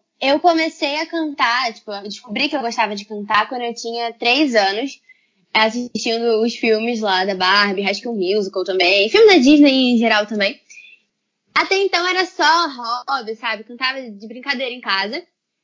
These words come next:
Mas aí a minha mãe, ela sempre me apoiou muito, os meus pais me apoiaram muito, mas a minha mãe falou assim, "Posta esse vídeo aí que você gravou, posta." Aí eu postei, <laughs> e aí eu recebi vários comentários das pessoas que estudam comigo, pessoa que me conhece aqui da cidade,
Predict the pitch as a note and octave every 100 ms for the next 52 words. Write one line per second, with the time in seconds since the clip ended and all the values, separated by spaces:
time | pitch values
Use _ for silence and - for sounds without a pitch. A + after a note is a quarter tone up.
0 | _ C4+ D4 D4+ D#4 D#4+ D#4+ D4+ C#4 D#4
1 | C#4 G#3+ - B3+ C4+ D4+ C#4 D4+ D4 D4
2 | C#4+ D#4 E4 B3+ A3 G#3 A3 A3 G#3 G3
3 | - - _ _ F#3+ G3 G3+ G3+ G#3+ A#3
4 | A#3 C4+ C#4 C#4+ D4 D4+ C#4 D4 E4 D#4+
5 | D#4 C#4 G4 A#4+ C5 A#4 G4+ E4 F4 F4
6 | D4+ - D4 D4 C4+ D#4 C4+ E4 B3+ G#3
7 | - F#3 _ _ _ - D#4 F#4+ G4 A4
8 | G4 - D#4+ A#3+ F4+ G#4+ A#4+ - _ -
9 | D#4 B3 C#4+ D4 C#4+ D4+ D#4 D4+ D4+ C#4+
10 | D#4 D#4+ C#4+ C#4 C#4 E4+ F4+ E4+ D#4+ A#3+
11 | C4+ C4+ - B3 B3 A#3 - A#3+ A3 G#3
12 | G3 F#3+ G3 A#3+ A3 B3 F#4 D4 D4 C#4
13 | A#3 A#3+ D#4 F4+ E4 D#4 C4+ C4 A#3 A#3
14 | A#3 A3+ G#3+ B3